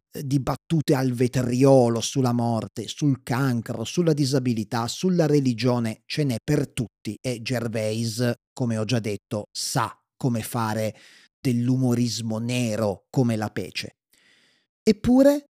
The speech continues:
Afterlife è anche una serie estremamente delicata, estremamente seria, seria ma non seriosa,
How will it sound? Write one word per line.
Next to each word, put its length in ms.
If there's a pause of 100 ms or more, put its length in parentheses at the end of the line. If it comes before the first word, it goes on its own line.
Afterlife 1120 (400)
è 160
anche 400
una 220
serie 640 (100)
estremamente 1120
delicata, 800
estremamente 960
seria, 800 (380)
seria 460
ma 120
non 200
seriosa, 800